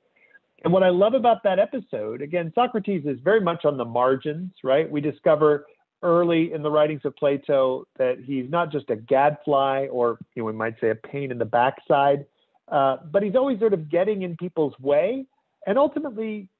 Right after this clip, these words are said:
you know, it is his undoing. He's, he's executed, right, uh, for accusations that he's introduced false gods or impieties for the young. Uh, while he, he claims, Socrates claims, to only be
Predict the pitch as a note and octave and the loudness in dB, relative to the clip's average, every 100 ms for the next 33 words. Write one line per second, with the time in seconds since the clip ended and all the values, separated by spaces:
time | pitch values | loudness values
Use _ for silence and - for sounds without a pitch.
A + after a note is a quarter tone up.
0 | _ G3 C#4+ F#3+ G#3 C4 G#3+ A3+ A#3 A#3 | _ -4 0 0 0 0 0 0 0 2
1 | E3+ G3 C4+ - _ _ _ D#3+ F3+ F3 | 2 2 2 -6 _ _ _ -6 -4 -2
2 | F3 G#3+ B3 - G#3 - C#3 C#3+ A3 _ | 2 2 0 -4 -8 0 0 0 -4 _
3 | - C#3 F3 A3 - E3 D#3+ D#3 - _ | -4 0 0 0 -4 2 4 4 0 _
4 | E3 E3 E3+ E3+ G3 D#3 D#3+ - F3+ D#3+ | 0 0 0 -2 -2 -2 -4 -6 -10 -2
5 | E3+ D#3+ F3+ F3+ D3 B2+ F3+ F3 - - | 0 2 0 0 -2 2 2 2 -2 0
6 | E3+ E3 E3 D#3+ D#3 F#3+ A3 D#3+ C3 B2+ | 2 2 -2 0 2 2 0 -2 0 -2
7 | - _ _ _ D#3 C#3+ - B2+ D3 G3 | -6 _ _ _ -6 -6 -6 -4 -2 -2
8 | F#3+ A3 A3+ F#3+ - C#3+ C#3 C#3 F3+ A#3+ | -4 -6 -6 -6 -2 0 2 2 2 0
9 | A#3+ _ _ _ _ E3 D#3 D#3 - _ | -2 _ _ _ _ 0 0 0 -8 _
10 | E3 F#3 F3+ D#3 - E4 D#4+ - - - | -2 2 2 0 4 6 6 0 -6 2
11 | F#4 F#4+ - C3+ G2+ B2 F#3+ A3+ A#3+ C4+ | 2 2 0 0 0 -8 -6 -4 -4 -4
12 | G3+ D#3 C3 - D3 D#3+ D#3+ G#3+ - G3 | -6 -8 -6 -2 -2 -2 -4 -8 -6 0
13 | C4+ D#4 D#4+ C#4+ A3+ C4 F#3 C#3+ C#3+ | 0 2 0 -2 0 2 2 0 -4